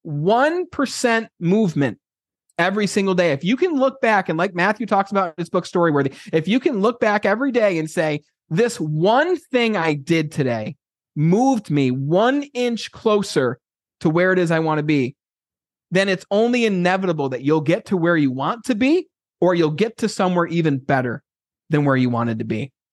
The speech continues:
When I look back, my goals five years ago were so different than where I am right now. And I'm so grateful and blessed that my life now is different than what I hoped for. It's important to have a plan, but it's also important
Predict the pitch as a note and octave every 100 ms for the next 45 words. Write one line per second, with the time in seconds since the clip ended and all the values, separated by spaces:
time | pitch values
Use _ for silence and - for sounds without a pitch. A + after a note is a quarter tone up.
0 | _ _ - D#3 F#3+ A#3 A3+ G3+ D#3+ F3
1 | C#3+ C#3+ F3+ F#3 D3 C#3 D3+ - C#3 C3+
2 | B2+ B2+ B2 A#2+ G#2+ G#2+ A#2+ _ _ _
3 | - D3 C#3+ - D#3+ F3 C3+ D#3 C#3+ A#2
4 | B2+ C3 B2+ A#2+ B2 A#2+ A#2 A#2+ A#2 A2+
5 | A2+ - _ _ _ _ D3+ D3 C#3 C3
6 | - E3+ D#3 C3+ D3 D3+ C#3 A#2+ B2 A#2+
7 | C#3 B2+ - - - B2 B2+ C3 C3 C3+
8 | C3+ C3+ C3 B2+ B2+ - D3+ C#3 B2+ B2+
9 | B2 A#2 D#3 F#3+ - C3 A#2+ D#3 D3+ G#3
10 | C#4 C4 D#3 F3 G#3 G#3+ D3+ F3+ B2+ B2+
11 | B2 - - - - F3+ F3 G#3+ D4 D#4+
12 | A#3 - G#3+ G#3